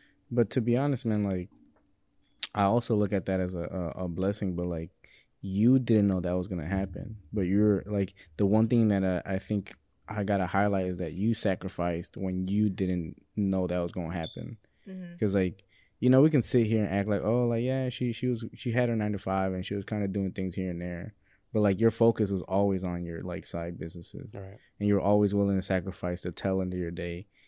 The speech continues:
Speaker 1: even, you know, even if you might have been tired, you know what I'm
Speaker 2: Mm-hmm.
Speaker 1: saying? Like, even if, even if it's been a long day already, but, like, you know, you had your things to take care of.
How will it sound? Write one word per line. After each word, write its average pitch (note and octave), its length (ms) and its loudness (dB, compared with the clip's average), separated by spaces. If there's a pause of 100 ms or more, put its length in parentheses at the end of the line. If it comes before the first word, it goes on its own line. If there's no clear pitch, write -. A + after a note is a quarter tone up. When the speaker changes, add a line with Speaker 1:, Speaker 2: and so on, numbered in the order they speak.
(120)
Speaker 1:
even, F#2 460 0 (720)
you G#2 160 0
know, F#2+ 100 2
even G2+ 220 2
if G2 160 0
you G2+ 80 0
might G2+ 200 4
have G2 40 4
been F2+ 120 2
tired, D#2+ 480 -4
you F#2 120 -4
know E2+ 60 -2
what F2 40 -2
I'm F2 40 -4
Speaker 2:
Mm-hmm. F2 60 -6
Speaker 1:
saying? F2 180 -4
Like, E2 260 -8
even G2+ 220 0
if, F#2 180 -4 (280)
even G2 200 0
if F2 120 -8
it's F#2 80 -2
been F#2 140 -2
a F#2+ 80 0
long E2 220 -4
day D#2+ 140 -4
already, D#2+ 320 -4
but, E2+ 260 -8
like, F2+ 140 -4
you F#2+ 140 -2
know, F#2+ 120 2
you F2+ 160 -2
had E2+ 300 -4
your F2+ 140 -2
things E2+ 320 -8
to E2 160 -4
take E2+ 240 -8
care E2 240 -6
of. - 80 -14